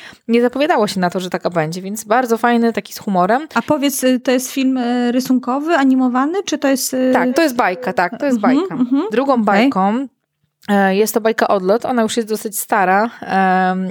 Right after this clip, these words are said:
Speaker 1: już
Speaker 2: Tak,
Speaker 1: jakiś czas
Speaker 2: tak.
Speaker 1: jest.
Speaker 2: Ale u nas w domu też oglądane, wiesz? E, także podzielam się tutaj tym, y, tym, tym wyborem. Znaczy, dzielę tak jakby ten wybór razem z tobą. No, opowiedz, jak właśnie wam się podobało.
Speaker 1: E, podobał mi się Odlot, bo pokazuje trochę o takich, e, gonieniu za marzeniami, że nigdy nie jest za późno na marzenia, o,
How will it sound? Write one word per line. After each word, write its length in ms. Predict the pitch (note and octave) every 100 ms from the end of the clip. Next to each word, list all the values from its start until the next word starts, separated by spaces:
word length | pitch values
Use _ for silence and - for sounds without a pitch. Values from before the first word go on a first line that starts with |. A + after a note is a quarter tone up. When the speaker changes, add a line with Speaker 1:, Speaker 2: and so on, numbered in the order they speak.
| G3
Speaker 1:
już 120 | G#3
Speaker 2:
Tak, 80 | G#3+
Speaker 1:
jakiś 260 | G3+ G#3+
czas 260 | A3 G3+ G3
Speaker 2:
tak. 80 | -
Speaker 1:
jest. 360 | F#3+ - - -
Speaker 2:
Ale 240 | G#3+ A#3+
u 80 | C4+
nas 180 | E4+ E4+
w 40 |
domu 220 | - F4+ D4+
też 200 | F4 F#4+
oglądane, 640 | C#4+ C#4 A#3+ G3+ F#3+ F#3+
wiesz? 400 | G#3 C4+ F4+ - - - _ _
E, 560 | - G3+ G3+ G3+ G3+ G#3
także 240 | B3 A#3 C4
podzielam 440 | C4 C#4+ D4 A#3
się 100 | -
tutaj 280 | G#3+ G#3+ -
tym, 220 | G#3+ G#3
y, 300 | G#3 G#3 G#3
tym, 180 | A3 G#3
tym 180 | A#3 A3
wyborem. 420 | A3+ A3 A3 A3
Znaczy, 260 | A3 A3 A3+
dzielę 360 | D#4+ D4+ C4
tak 180 | B3 A#3+
jakby 220 | B3 B3
ten 200 | C4 A#3
wybór 280 | B3 C4 C#4+
razem 300 | A#3 A#3 A#3+
z 80 | A#3+
tobą. 360 | G3+ F#3 F3 G#3+
No, 160 | C4 C#4+
opowiedz, 340 | C#4 C4 D4
jak 120 | C#4+
właśnie 280 | A3+ B3 C4
wam 160 | A3 G#3
się 120 | G3+
podobało. 400 | G3 F#3 F3+ F#3+
Speaker 1:
E, 40 |
podobał 280 | F#3+ E4+ A4+
mi 60 | F4+
się 120 | B3
Odlot, 200 | B3+ B3
bo 120 | B3
pokazuje 380 | A#3+ B3 A#3+ B3
trochę 220 | A#3+ B3
o 60 | A3+
takich, 360 | - A3+ -
e, 300 | G#3+ G3 G3
gonieniu 440 | G3+ G#3+ A3+ A3+ G#3+
za 100 | G#3
marzeniami, 680 | G3 G3 G3 A3 A#3 A3+
że 100 | G#3+
nigdy 240 | G#3 G#3 G3+
nie 60 | G3+
jest 120 | G3
za 80 | F#3
późno 280 | G#3 G3+
na 120 | G3 F#3+
marzenia, 880 | G3 G3+ A3+ A#3 A3+ A3+ A3 A3+ G#3+
o, 360 | G3+ G3 G3+